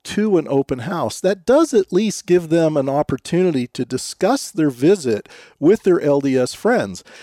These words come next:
And it may even impress their L D S friends that you took the time to look into this, even though you're not going to really understand what goes on inside these buildings, or you may know some of the significance of why they do it, but that's about it.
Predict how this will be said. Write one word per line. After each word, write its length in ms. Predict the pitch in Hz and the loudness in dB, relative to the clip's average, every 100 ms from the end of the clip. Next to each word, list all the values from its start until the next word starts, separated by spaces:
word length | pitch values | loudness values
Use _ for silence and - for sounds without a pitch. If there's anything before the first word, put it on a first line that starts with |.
| - _ | -20 _
And 120 | 220 | 2
it 140 | 262 180 | 2 2
may 200 | 240 349 | 4 4
even 380 | 262 190 175 | 4 2 0
impress 480 | 160 147 - 196 330 | 0 -2 0 0 0
their 200 | - 151 | 0 2
L 140 | 123 120 | 4 2
D 160 | 117 | 2
S 140 | 113 - | 0 -2
friends 400 | - 107 117 151 | -8 -6 -4 -6
that 120 | 139 | -4
you 120 | 151 | -6
took 280 | - 180 - | -4 -6 -4
the 80 | 175 | -6
time 500 | - 139 131 139 135 | -4 -2 -2 -4 -8
to 380 | - 147 139 139 | -2 2 2 0
look 360 | 143 170 - | 0 0 0
into 480 | 196 277 339 - 101 | -2 -2 -2 -6 -6
this, 380 | 90 87 85 151 | -6 -8 -6 -4
even 180 | 170 165 | 0 2
though 140 | 165 | 2
you're 200 | 147 147 | 4 2
not 300 | 123 156 - | 2 -2 -2
going 220 | 123 113 | -2 0
to 80 | 107 | -2
really 360 | 107 117 113 107 | 0 0 0 -2
understand 760 | 110 101 95 - 104 101 98 | -4 -4 -8 -6 -4 -4 -4
what 180 | 107 - _ _ - | -6 -6 _ _ -2
goes 260 | 127 107 | -2 0
on 240 | 127 143 117 | -2 -2 -2
inside 400 | 98 107 98 95 | -6 -6 -6 -6
these 180 | 95 | -10
buildings, 460 | 101 95 98 123 165 | -10 -10 -8 -6 -2
or 140 | 127 - - - - | -2 -4 -14 -20 -16
you 140 | - 135 | -6 -2
may 180 | 147 | 0
know 140 | 151 127 | 0 0
some 220 | - 123 | -2 -4
of 60 | 104 | -4
the 60 | |
significance 680 | - 113 101 139 131 - 107 | -6 -10 -6 -4 -4 -8 -8
of 120 | 98 | -8
why 220 | 107 113 | -4 -4
they 160 | 104 101 | -4 -8
do 300 | 95 247 185 | -4 0 0
it, 100 | 107 | 0
but 140 | 107 | -4
that's 200 | - 131 | -8 -8
about 300 | 113 95 90 | -8 -8 -2
it. 380 | 120 165 - - | 0 0 -4 -14